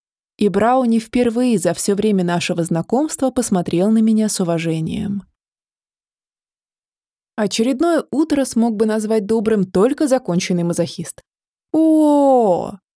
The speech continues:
гласили над головой. Мой новый будильник работал исправно. Правда, я все собиралась попросить Айкина, чтобы в нем заменили птичку. На банальную кукушку она не походила,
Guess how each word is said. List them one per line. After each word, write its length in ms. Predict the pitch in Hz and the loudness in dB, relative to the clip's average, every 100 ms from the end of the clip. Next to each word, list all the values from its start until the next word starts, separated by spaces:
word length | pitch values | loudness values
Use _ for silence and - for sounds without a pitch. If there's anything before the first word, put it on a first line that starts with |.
| 190 | -2
гласили 460 | 185 190 180 190 190 | 2 2 0 -2 0
над 160 | 202 | 0
головой. 500 | 190 202 180 165 - _ _ _ _ _ - | 0 0 -2 -6 -14 _ _ _ _ _ 0
Мой 140 | 277 | 2
новый 260 | 330 320 240 | 2 2 0
будильник 500 | 220 208 320 311 233 | 0 2 2 0 0
работал 420 | 180 175 190 226 | 0 0 -2 -4
исправно. 540 | - 240 180 160 208 _ _ _ | -4 -2 -2 -4 -10 _ _ _
Правда, 280 | 277 294 269 | 0 0 2
я 160 | 277 285 | 0 0
все 160 | 285 | -2
собиралась 480 | 254 247 254 247 240 | -2 0 2 2 0
попросить 560 | 254 226 233 - 294 - | -2 -2 -2 0 -2 0
Айкина, 420 | 330 330 285 277 | -2 0 -2 -2
чтобы 280 | - 214 196 | 0 0 0
в 60 | |
нем 220 | 175 262 | 0 0
заменили 460 | 294 277 254 180 165 | 0 2 2 2 -2
птичку. 520 | - 175 151 - - - _ _ _ - | -4 -6 -6 -10 -14 -14 _ _ _ -2
На 140 | 220 | 0
банальную 480 | 254 277 285 277 294 | 2 2 0 0 0
кукушку 460 | 311 302 370 - 247 | 0 0 -2 -2 -2
она 220 | 208 262 | 0 0
не 100 | 269 | -2
походила, 600 | 254 - 220 170 151 190 | -4 -4 -4 -4 -6 -10